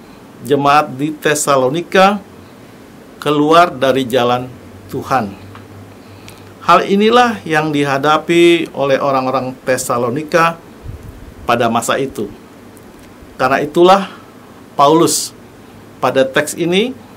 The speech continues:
mengajak jemaat Tesalonika untuk mendoakan Paulus dan rekannya Timotius agar dijauhkan dari para penyesat dan persekusi.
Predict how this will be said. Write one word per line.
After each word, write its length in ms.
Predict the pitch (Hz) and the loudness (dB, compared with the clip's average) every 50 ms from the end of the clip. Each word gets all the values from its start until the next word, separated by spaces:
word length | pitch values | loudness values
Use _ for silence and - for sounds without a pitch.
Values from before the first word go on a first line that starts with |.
| - - | -14 -8
mengajak 560 | 131 131 139 143 147 147 - 175 170 - - - | -6 -2 0 0 2 4 4 2 2 0 -4 -4
jemaat 480 | 160 156 156 180 - 214 220 - - - - - - - - - - - - - - - | -4 0 2 4 4 4 2 0 -4 -12 -20 -20 -20 -20 -20 -20 -20 -20 -20 -20 -8 -6
Tesalonika 880 | 160 156 - - 156 156 156 170 180 202 196 - - 175 110 95 - - - - - - - - - - - - - | -4 -2 0 2 2 2 2 2 0 -2 -2 0 0 0 0 0 -4 -10 -18 -20 -20 -20 -20 -20 -20 -20 -20 -18 -14
untuk 240 | 131 - - - - | -10 -8 -8 -6 -6
mendoakan 720 | 147 143 139 135 135 139 135 135 - 151 151 151 156 151 - - - - - - - - - - - | -6 -4 -2 0 2 2 2 2 0 0 0 0 -2 -8 -14 -18 -20 -20 -20 -20 -20 -20 -20 -6 0
Paulus 560 | - 131 127 135 147 170 202 208 - - - - - - - - - - - | 0 2 2 4 2 2 2 2 0 -4 -6 -10 -18 -20 -20 -20 -20 -12 -6
dan 160 | 127 127 127 131 | -4 -4 -2 -2
rekannya 400 | 131 - 143 147 151 170 165 160 165 | -4 -2 0 0 0 2 0 0 -2
Timotius 800 | - 156 147 147 147 143 - 190 196 214 240 220 - - - - - - - - - - - - - - - | -2 -4 -2 -2 -2 -4 -2 -4 -2 0 0 0 -2 -2 -6 -12 -16 -20 -20 -20 -20 -20 -20 -20 -20 -20 -14
agar 320 | - - 147 147 147 143 135 | -6 -4 -2 0 2 2 0
dijauhkan 800 | 127 123 120 120 143 143 156 175 185 180 - 214 233 247 262 - - - - - - - | 0 -2 -2 0 2 4 4 4 2 2 0 0 0 0 -2 -8 -14 -18 -20 -20 -20 -4
dari 240 | - 127 131 139 143 | 0 2 2 2 2
para 400 | 143 - - 139 180 - - 135 | -2 0 2 2 4 4 2 0
penyesat 560 | - - 139 147 151 151 - 202 202 196 - - - - - - - - - | 0 -4 -4 -2 -4 0 2 2 2 2 0 -6 -16 -20 -20 -20 -20 -10 -4
dan 240 | 120 123 123 123 120 - - - | -2 -2 -2 -4 -8 -14 -18 -12
persekusi. 640 | - 113 110 - - 113 - 160 147 - 120 110 - | -10 -8 -8 -6 -8 -6 -4 -4 -4 -4 -4 -6 -10